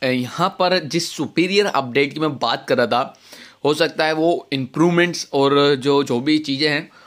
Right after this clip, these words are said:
वो इसके अंदर हमें देखने को मिल जाए, but देखते हैं अपडेट को इंस्टॉल करके क्या है, काम है। जो सुपीरियर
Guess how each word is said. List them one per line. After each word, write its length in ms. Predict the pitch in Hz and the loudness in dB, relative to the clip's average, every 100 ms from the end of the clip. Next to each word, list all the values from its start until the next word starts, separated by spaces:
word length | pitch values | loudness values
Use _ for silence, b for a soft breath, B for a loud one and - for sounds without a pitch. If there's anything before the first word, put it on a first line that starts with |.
| B | B
वो 120 | - 147 | -4 -2
इसके 240 | 151 196 | -2 -2
अंदर 160 | 175 175 | 0 0
हमें 160 | 165 | 2
देखने 180 | 151 156 | 0 0
को 100 | 151 | -2
मिल 220 | 156 160 | 0 0
जाए, 260 | 165 180 190 - | 0 -2 -6 -2
but 260 | 131 131 147 | 0 0 0
देखते 400 | 135 131 135 170 | 0 0 -2 -2
हैं 280 | 185 196 _ 131 | -4 -8 _ -8
अपडेट 280 | 123 143 143 | -4 -4 -2
को 60 | |
इंस्टॉल 280 | 147 156 147 | -2 0 0
करके 200 | 147 143 | 0 0
क्या 160 | 143 147 | -2 -2
है, 100 | 135 | -2
काम 260 | 135 127 | -4 -2
है। 60 | 131 | -2
जो 100 | 127 | -4
सुपीरियर 800 | - 139 120 185 175 156 95 | -8 -12 -4 -2 0 0 0